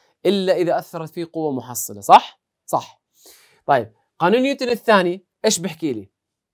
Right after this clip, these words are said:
إذا أثرت قوة محصلة على جسم يكتسب تسارع، إذا أثرت قوة محصلة على جسم تكسبه تسارعًا. هذا التسارع يتناسب طرديًا معها. يعني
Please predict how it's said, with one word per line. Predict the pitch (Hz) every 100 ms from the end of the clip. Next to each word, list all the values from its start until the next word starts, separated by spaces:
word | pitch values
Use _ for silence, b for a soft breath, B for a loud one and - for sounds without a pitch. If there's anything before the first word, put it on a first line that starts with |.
| 175
إذا | 160 180
أثرت | 254 262 220
قوة | - 240
محصلة | 208 190 220 208 185
على | 180 175
جسم | 202 196 185
يكتسب | 208 - 180 175
تسارع، | 180 170 180 151 104 - _ _ _ _ _ _ 143
إذا | 143 160
أثرت | 196 190 170
قوة | 170 185 165
محصلة | - 190 170 151
على | 151 151
جسم | 151 160 143 147 _ _ _ _ 165
تكسبه | 165 - 240 226 214 226 240 - -
تسارعًا. | 185 202 190 185 185 180 180 170 190 170 131 _ _ _ _ _ _ _
هذا | 208 269
التسارع | 285 262 - 214 185 180 170 _ _ _ -
يتناسب | 151 170 196 196
طرديًا | 185 170 165 180 160
معها. | 143 113 113 107 _ _ _ b b b 143
يعني | 190 175 113 104